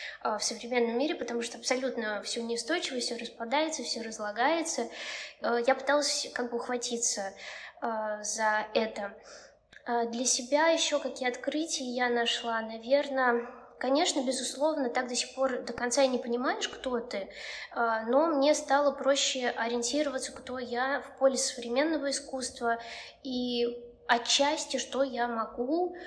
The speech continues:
э, своей практикой, возможно, сказать, э, людям, зрителям. В любом случае, я ещё в поиске, я достаточно м-, молодой художник, и, э, как и с-, наше время, так же, как пластилин, я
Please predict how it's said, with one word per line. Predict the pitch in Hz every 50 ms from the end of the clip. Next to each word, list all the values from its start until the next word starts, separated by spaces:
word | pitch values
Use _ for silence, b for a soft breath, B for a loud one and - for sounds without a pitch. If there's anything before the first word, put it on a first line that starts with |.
| B B B B B - -
э, | - 240 233
своей | - - - 233 233 233 -
практикой, | 226 233 262 277 277 - - 247 233 - - 240 233 226 226 226 220 214 - - -
возможно, | 233 233 226 233 262 285 285 277 262 254 240 233 226
сказать, | 226 - - 226 220 220 220 233 254 247 - - - -
э, | 233 220 208 202 196 196 202
людям, | 208 247 277 294 - 294 254 233
зрителям. | 226 233 233 240 269 285 - - 269 240 233 247 247 240 240 B B B B B B B B _
В | - 240
любом | 262 302 339
случае, | 320 - - 262 - - 262 247
я | 247
ещё | - 247 233
в | - -
поиске, | 277 302 359 370 370 - - - 247
я | 240 233 233 233 - -
достаточно | 233 233 - 254 247 233 - - 240 226
м-, | 233 233 - -
молодой | 240 240 240 247 247 240 233 226 220
художник, | - - - 226 254 285 277 285 262 233 - - -
и, | 226 233 233 233 B B B B B B B B -
э, | 254 233 226 226 -
как | - 233 233 233 - - -
и | 240 233 240 233 233 233 233 233 233 233 - -
с-, | 233 233 247 - 233 226 226 - 226
наше | 254 254 247 233 233 - 233
время, | 220 220 240 262 302 311 294 247
так | - - 247 247 233
же, | - 226 220 220 214 - -
как | - 233 233 -
пластилин, | - 240 233 233 - - 233 208 220 254 285 294 269 247 -
я | - 202 208 220